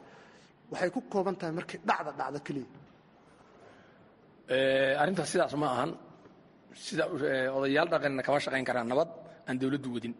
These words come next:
Speaker 2: Waxaa saldhig u ah, eh, maamulka. Shaqo kasta oo halkan laga qabto, maamulka ayaa qabta. Laakiin odayaasha dhaqanka waa, maamulku waa kaashadaa. Waa ka.
Speaker 1: Aad u mahadsantahay. Nabadoon Xuseen, eh,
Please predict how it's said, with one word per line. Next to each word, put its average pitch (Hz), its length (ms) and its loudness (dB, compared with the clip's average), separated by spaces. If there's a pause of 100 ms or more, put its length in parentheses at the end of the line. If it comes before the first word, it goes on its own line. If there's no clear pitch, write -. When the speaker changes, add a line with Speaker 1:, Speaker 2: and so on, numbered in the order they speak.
(1300)
Speaker 2:
Waxaa 127 320 0 (100)
saldhig 160 400 -2
u 190 100 2
ah, - 180 2 (1040)
eh, 117 300 -6
maamulka. 131 540 0 (680)
Shaqo - 380 -2
kasta - 340 -6
oo 135 120 -2
halkan 143 360 0
laga 131 180 0
qabto, - 320 -4
maamulka 127 460 -2
ayaa 120 220 -2
qabta. - 260 -12
Laakiin 117 420 -2 (440)
odayaasha 139 420 2
dhaqanka 123 300 -4
waa, 123 260 2
maamulku 135 360 0
waa 120 80 2
kaashadaa. 113 440 -4 (760)
Waa 117 140 -4
ka. - 120 -12 (360)
Speaker 1:
Aad 202 220 -6
u - 40 -8
mahadsantahay. 170 340 -12 (400)
Nabadoon 180 380 0
Xuseen, 233 280 -2 (460)
eh, 175 180 0